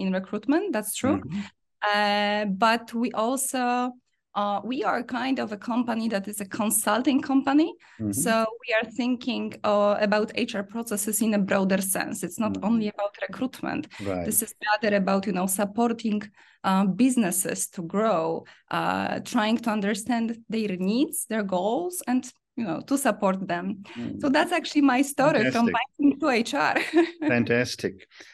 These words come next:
Speaker 2: And, uh, coming to Professionals Group, um,
Speaker 1: Mm-hmm.
Speaker 2: tell me a little bit about what you're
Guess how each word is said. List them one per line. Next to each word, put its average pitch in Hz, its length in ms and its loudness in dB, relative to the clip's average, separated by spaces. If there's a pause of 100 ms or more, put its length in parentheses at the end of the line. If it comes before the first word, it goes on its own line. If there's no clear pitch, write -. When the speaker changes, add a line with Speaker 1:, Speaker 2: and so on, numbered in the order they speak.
(120)
Speaker 2:
And, 175 420 2 (100)
uh, 139 340 2 (340)
coming 190 260 2
to 180 100 2
Professionals 131 800 -2
Group, 110 540 -2 (720)
um, - 240 0
Speaker 1:
Mm-hmm. 254 140 -4 (840)
Speaker 2:
tell 220 140 2
me 240 100 2
a 175 140 2
little 165 140 0
bit 160 160 -2
about 127 420 -2 (500)
what 113 260 -6
you're 107 200 -2